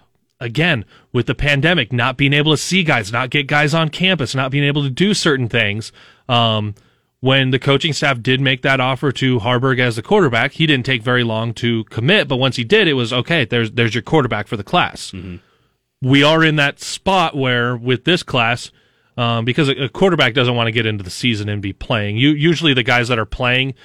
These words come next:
Speaker 1: um, are really just at the end of their recruiting with two to three schools, and it's either a really, really high-profile guy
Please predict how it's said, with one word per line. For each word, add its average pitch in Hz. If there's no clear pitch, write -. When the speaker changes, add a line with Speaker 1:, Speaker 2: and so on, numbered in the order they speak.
Speaker 1:
um, 110
are 113
really 123
just 120
at 117
the 117
end 127
of 104
their 117
recruiting 117
with 110
two 135
to 120
three 117
schools, 113
and 104
it's 135
either 139
a 110
really, 151
really 151
high-profile 175
guy 185